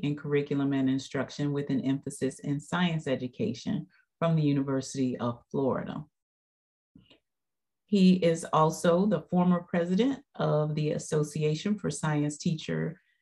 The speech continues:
Education and is past chair of the board of directors of the Council of Scientific Society Presidents. Doctor Butler is also a person of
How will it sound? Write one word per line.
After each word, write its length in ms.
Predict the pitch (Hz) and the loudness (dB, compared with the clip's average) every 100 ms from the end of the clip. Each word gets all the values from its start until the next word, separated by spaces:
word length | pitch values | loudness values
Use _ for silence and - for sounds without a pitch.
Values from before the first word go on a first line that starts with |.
| _ _ - | _ _ -4
Education 840 | 147 147 - - 147 151 - 262 339 _ _ _ _ _ _ _ - - | -4 -4 -8 -2 -2 -2 -2 -2 -2 _ _ _ _ _ _ _ -16 -2
and 360 | 165 151 160 170 | 2 2 2 2
is 280 | 151 147 - | 2 2 0
past 440 | - 202 214 214 - | -2 2 4 2 0
chair 380 | 196 180 180 | 2 4 4
of 220 | - - 156 | 0 -4 -4
the 60 | |
board 500 | 147 147 151 156 165 | 0 4 6 6 2
of 160 | 165 165 | -2 -2
directors 640 | 165 147 143 - 147 151 - | -2 -2 -2 -4 -4 -4 -6
of 160 | 139 139 | -6 -6
the 80 | |
Council 560 | 143 - 139 139 160 147 | -8 -6 -6 -4 -2 -2
of 100 | 135 | -4
Scientific 720 | - 139 139 139 135 - - | -4 -2 -2 -2 -6 -8 -12
Society 600 | - - 135 127 127 127 | -14 -8 -4 -2 -2 -4
Presidents. 580 | - 123 110 110 - - _ - - _ - - - _ _ - | -2 -2 -2 -4 -8 -10 _ -20 -20 _ -20 -20 -20 _ _ 0
Doctor 260 | 170 - | 0 2
Butler 340 | 170 175 170 165 | 4 4 6 4
is 100 | 165 | 2
also 400 | - 160 160 165 | 0 0 2 0
a 120 | 147 | 2
person 380 | - 180 165 151 | 2 2 2 -2
of 240 | 147 131 | -4 -8